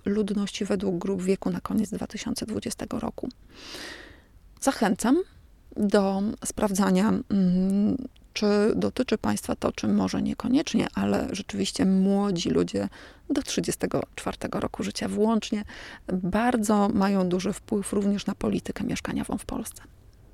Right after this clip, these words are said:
Dziękujemy za wysłuchanie kolejnego odcinka podcastów mieszkaniowych Instytutu Rozwoju Miast i Regionów.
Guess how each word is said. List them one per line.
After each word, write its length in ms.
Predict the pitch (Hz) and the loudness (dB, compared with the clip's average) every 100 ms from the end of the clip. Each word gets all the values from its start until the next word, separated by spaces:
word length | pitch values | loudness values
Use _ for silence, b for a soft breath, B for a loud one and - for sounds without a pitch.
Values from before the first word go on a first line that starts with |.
| - - - - - - - - - - - - - - - - - - B B B B B B B B - | -20 -18 -20 -20 -20 -20 -20 -20 -20 -20 -8 -6 -6 -14 -20 -20 -20 -20 B B B B B B B B 2
Dziękujemy 600 | 240 262 254 247 220 202 | 6 8 8 8 8 6
za 240 | 214 202 - | 2 0 0
wysłuchanie 640 | 196 185 190 180 190 185 | 2 2 2 4 4 4
kolejnego 480 | - 190 208 190 185 | 4 4 4 4 2
odcinka 440 | 185 - 190 - | 0 0 0 0
podcastów 500 | - - 180 - - | -2 -4 -4 -4 -2
mieszkaniowych 720 | 202 - 190 190 165 180 - | -2 0 2 2 2 2 2
Instytutu 460 | - - 190 - 190 | 0 0 -2 -2 0
Rozwoju 360 | 180 185 180 180 | 0 4 4 6
Miast 320 | 196 180 - | 4 0 -2
i 40 | |
Regionów. 580 | 165 160 160 160 269 | -2 0 0 0 -2